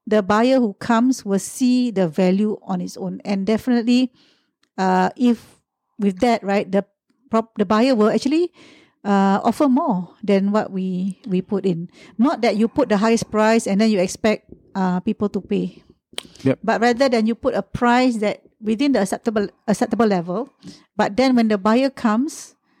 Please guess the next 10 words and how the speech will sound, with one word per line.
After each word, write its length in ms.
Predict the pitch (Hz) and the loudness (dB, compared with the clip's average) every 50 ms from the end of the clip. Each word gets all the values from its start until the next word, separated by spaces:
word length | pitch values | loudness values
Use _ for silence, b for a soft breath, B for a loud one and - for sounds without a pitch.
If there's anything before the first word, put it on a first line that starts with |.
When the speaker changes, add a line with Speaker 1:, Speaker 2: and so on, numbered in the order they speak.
| _ _ _ _ - | _ _ _ _ -6
Speaker 1:
the 120 | 190 202 | -6 -4
buyer 300 | 185 185 202 226 254 254 | -2 0 2 2 2 2
see 240 | 233 - - 240 240 | 0 0 -2 -2 0
that, 240 | 202 220 208 - - - | 0 0 -2 -2 -2 0
"Eh, 200 | 294 294 254 214 | 2 2 2 2
actually 540 | - 208 - - 262 240 240 247 247 240 220 | 0 -2 -2 -2 -2 -2 0 0 0 -2 -2
not 260 | 226 240 - - - | -4 -4 -4 -4 -4
bad, 220 | 190 214 208 - 190 | -2 -2 -2 -2 -4
this 240 | 214 208 - - - | -6 -6 -6 -4 -4
house 440 | 233 220 226 247 233 - - - | -2 0 0 0 -2 -4 -10 -20